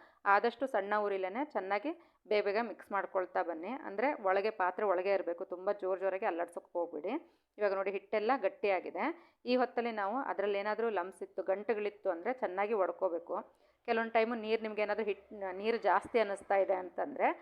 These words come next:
ಸ್ವಲ್ಪ ಇನ್ನೊಂದು ಕಾಲು ಕಪ್ನಷ್ಟು ಹಿಟ್ಟನ್ನು ಹಾಕ್ಕೊಂಡ್ರೆ ಆ ಹಿಟ್ಟಿನೊಟ್ಟಿಗೆ ಗಂಟುಗಳೆಲ್ಲ ಹೊಂದ್ಕೊಂಡ್ಬಿಡುತ್ತೆ.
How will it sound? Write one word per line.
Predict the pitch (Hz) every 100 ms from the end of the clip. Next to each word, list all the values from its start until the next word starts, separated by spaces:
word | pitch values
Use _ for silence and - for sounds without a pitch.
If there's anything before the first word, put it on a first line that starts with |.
| - _ -
ಸ್ವಲ್ಪ | 247 240 294 226
ಇನ್ನೊಂದು | 220 220 226
ಕಾಲು | 226 208 202
ಕಪ್ನಷ್ಟು | 214 208 202 196 233
ಹಿಟ್ಟನ್ನು | 214 - 226 226
ಹಾಕ್ಕೊಂಡ್ರೆ | 202 - 180 165 226 - - - -
ಆ |
ಹಿಟ್ಟಿನೊಟ್ಟಿಗೆ | 202 220 240 226 - 175
ಗಂಟುಗಳೆಲ್ಲ | 208 196 214 208 190
ಹೊಂದ್ಕೊಂಡ್ಬಿಡುತ್ತೆ. | 240 190 180 190 175 147 -